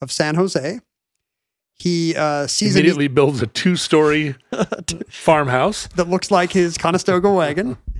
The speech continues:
Speaker 1: Uh, no, but he does lease all these orchards that haven't been producing any fruit.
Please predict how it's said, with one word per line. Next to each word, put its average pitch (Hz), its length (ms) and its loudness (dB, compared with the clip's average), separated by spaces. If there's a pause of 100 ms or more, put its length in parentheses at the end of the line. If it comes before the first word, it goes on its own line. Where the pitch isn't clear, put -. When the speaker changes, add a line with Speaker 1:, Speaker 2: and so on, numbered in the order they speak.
(440)
Speaker 1:
Uh, 208 100 4
no, 240 160 2
but 190 100 0
he 185 120 0
does 208 340 0
lease 202 340 -2
all 185 220 2
these 170 380 -4
orchards 190 420 0
that 160 100 -2
haven't 170 280 0
been 165 120 -2
producing 165 420 -2
any 143 180 -6
fruit. 180 460 -2